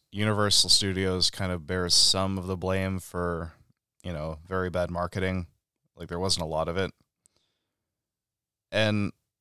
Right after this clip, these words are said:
on top of that, let's be honest, it's just weird kinda having, most of the time, it's just a little weird having, like, a horror movie that feels like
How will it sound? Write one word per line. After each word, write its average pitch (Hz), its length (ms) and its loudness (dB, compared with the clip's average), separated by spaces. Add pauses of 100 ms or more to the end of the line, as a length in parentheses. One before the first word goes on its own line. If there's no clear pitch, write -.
(140)
on 104 140 0
top 127 300 2
of 104 100 0
that, - 840 0 (480)
let's 107 200 0
be 110 140 2
honest, 101 360 4
it's - 160 2
just 120 200 6
weird 104 400 2
kinda 95 240 -2
having, 90 560 -2 (1160)
most 101 240 2
of 98 80 -2
the - 40 -2
time, 95 260 0 (360)
it's - 240 4
just 123 200 6
a 160 40 0
little 151 180 4
weird 117 240 4
having, 104 320 0
like, 98 240 -2
a 95 420 -2 (880)
horror 104 400 2
movie 87 480 -6 (920)
that - 480 0 (460)
feels 104 420 0
like 101 160 0